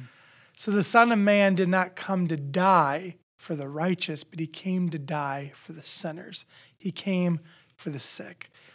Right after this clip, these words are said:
We were all once enemies of God,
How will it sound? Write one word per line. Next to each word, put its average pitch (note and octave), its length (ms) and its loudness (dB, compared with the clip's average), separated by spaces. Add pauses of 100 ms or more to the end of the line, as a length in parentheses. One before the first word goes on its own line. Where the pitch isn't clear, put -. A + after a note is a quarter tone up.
(200)
We F#3+ 120 2
were F3 220 2
all G3 480 6
once D#3+ 440 -2 (140)
enemies D3 580 -4 (260)
of D3+ 160 -10
God, - 400 -16